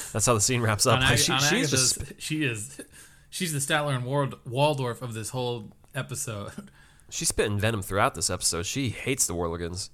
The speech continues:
Speaker 1: which, to be fair, this is not their home. <laughs> And they're walking all around it.
Speaker 2: Yeah.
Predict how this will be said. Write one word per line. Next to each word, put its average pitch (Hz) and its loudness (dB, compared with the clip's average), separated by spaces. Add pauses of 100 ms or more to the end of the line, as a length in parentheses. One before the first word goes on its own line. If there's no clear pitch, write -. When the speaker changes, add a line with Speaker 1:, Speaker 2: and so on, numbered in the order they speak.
(260)
Speaker 1:
which, - -8 (420)
to - -12
be 147 -2
fair, 165 2
this 123 2
is 120 4
not 151 2
their 123 0
home. 139 0 (380)
<laughs> - -4
And 104 -2
they're 120 2
walking 110 0
all 131 2
around 131 -4
it. - -6 (400)
Speaker 2:
Yeah. 123 0